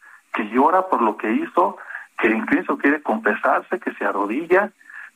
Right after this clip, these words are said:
pero ya en esa circunstancia lo que él hiciera causaba pánico a todos. Eh, había cinco sacerdotes ahí, los otros dos fueron ocultados por la gente, uno de ellos era un visitador de Roma, eh, muy cercano al superior,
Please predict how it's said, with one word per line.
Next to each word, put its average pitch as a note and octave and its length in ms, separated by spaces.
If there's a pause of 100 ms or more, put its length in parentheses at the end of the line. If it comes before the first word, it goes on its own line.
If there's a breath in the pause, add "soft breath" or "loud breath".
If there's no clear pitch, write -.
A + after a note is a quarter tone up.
pero A2+ 400
ya C3 220
en E3 80
esa F3 200
circunstancia C3+ 600
lo A#2+ 260
que F3 120
él F#3 120
hiciera D#3+ 400
causaba B2 480
pánico C3+ 500
a - 60
todos. G3 400 (760 loud breath)
Eh, G#2+ 160
había B2 300
cinco D3+ 240
sacerdotes A2+ 680
ahí, A2+ 400 (120)
los - 200
otros B2 240
dos B2 160 (120)
fueron C3+ 280
ocultados A2+ 540
por - 180
la - 120
gente, - 420 (420 loud breath)
uno C3 240
de B2+ 100
ellos B2 200
era B2 140
un B2 140
visitador A2 760 (160)
de G2+ 220
Roma, B2 460 (320)
eh, - 440 (340)
muy B2+ 160
cercano B2 560
al A#2+ 120
superior, A2 540